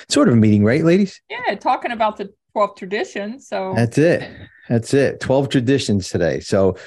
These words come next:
Speaker 1: but real quick, before we start the twelve traditions, um, I wanna give out the podcast hotline. It's eight hundred, nine eight nine, six five oh four. Um, you can re-, reach us on that. It's not an emergency, of course, but if you wanna talk about, um,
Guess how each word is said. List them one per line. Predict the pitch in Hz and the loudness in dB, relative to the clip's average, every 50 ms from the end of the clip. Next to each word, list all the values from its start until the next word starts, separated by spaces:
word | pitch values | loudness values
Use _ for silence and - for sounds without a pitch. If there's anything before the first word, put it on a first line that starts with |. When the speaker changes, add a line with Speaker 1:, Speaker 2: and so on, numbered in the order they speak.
| - - - | -20 -8 -2
Speaker 1:
but | - 139 135 | 0 2 4
real | 147 180 175 | 4 2 2
quick, | 180 - 196 175 - | 2 0 -2 -2 0
before | - 123 - 156 156 | -2 -2 0 2 2
we | 151 139 | 2 2
start | - - 160 143 - | 2 0 0 -2 -2
the | 123 113 | -4 -4
twelve | - - 139 135 123 110 | -2 0 2 2 0 0
traditions, | - 127 110 113 139 143 - - 120 110 107 101 90 - - - | -2 -2 0 0 0 0 0 0 0 0 0 0 -2 -6 -4 0
um, | 107 107 107 104 104 101 95 - - - _ _ _ _ - | 2 2 2 2 2 0 -4 -6 -12 -20 _ _ _ _ -4
I | 120 120 | 0 2
wanna | 120 131 123 123 120 | 2 4 4 2 0
give | 107 107 120 104 127 135 123 | 0 -4 -4 -2 -2 0 0
out | 131 120 - | 0 -2 -2
the | 101 | -6
podcast | - - 131 123 120 - 135 127 113 - - | -6 -4 -2 -2 -2 0 0 0 0 0 -2
hotline. | 135 123 120 - 139 135 143 151 170 170 143 - | -2 -2 -2 -2 -2 0 0 0 0 -2 -4 -4
It's | - 104 101 - | -4 -4 -2 0
eight | 120 123 110 | 0 0 2
hundred, | 117 131 127 113 135 139 135 - - | 2 2 2 2 2 0 -2 -2 -4
nine | 107 104 104 107 117 117 | -2 0 0 2 2 2
eight | 117 110 107 | 2 2 0
nine, | 110 107 110 117 131 131 117 | 0 0 0 0 0 -2 -2
six | - - - 113 - - | -4 -6 -6 -8 -8 -4
five | - 120 110 110 95 | 0 2 2 2 2
oh | 101 98 95 | 0 0 -2
four. | - - - 117 113 135 180 196 - - _ _ - - _ - | -4 -4 -2 0 0 0 0 -2 -6 -8 _ _ -20 -20 _ -4
Um, | - 101 104 104 104 104 | 0 2 2 2 2 2
you | 101 104 | 0 0
can | - 110 107 104 95 95 98 101 98 | 0 0 0 0 0 -2 -2 -4 -4
re-, | - 107 98 - - | -6 -8 -10 -10 -2
reach | - 104 113 120 113 - | 0 2 2 2 2 2
us | 123 110 104 - - - | 0 0 0 -2 -4 -2
on | 104 107 107 104 101 | 0 2 2 4 2
that. | 107 110 127 - - | 2 2 0 -2 -4
It's | - - | -4 -2
not | 117 110 104 110 | 0 0 0 0
an | 107 95 | 0 0
emergency, | 98 101 101 107 107 104 - - 117 110 | 0 0 0 0 0 -4 -4 -2 -2 -2
of | - - | -2 -2
course, | - - 120 123 123 - | -2 0 0 0 0 0
but | - 107 | -2 -4
if | 92 92 | -2 -2
you | 110 | -2
wanna | 107 101 101 | -2 0 -2
talk | 92 - - 110 98 - | -2 -2 -2 -2 -2 -2
about, | - 95 101 101 95 95 - - - | -2 -2 -2 0 0 -2 -2 -4 -4
um, | 92 92 92 90 87 87 85 82 | -2 -2 -2 -2 -2 -4 -6 -8